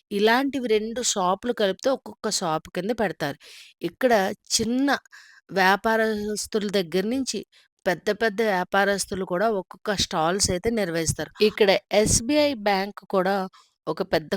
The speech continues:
కౌంటర్ అయితే తీసుకుంటది. అలాగే ఇక్కడ బీరువాలకు సంబంధించిందే కాదు,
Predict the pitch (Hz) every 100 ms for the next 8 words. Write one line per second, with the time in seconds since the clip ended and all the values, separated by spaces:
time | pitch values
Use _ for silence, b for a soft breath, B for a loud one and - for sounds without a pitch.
0 | - 165 170 190 185 170 - 220 220 175
1 | - 151 139 127 151 B B B _ 143
2 | 156 156 156 165 160 B B B _ 156
3 | 165 170 151 180 185 190 190 190 190 -
4 | 196 180 185 185 180 - 175 175 - 160
5 | 160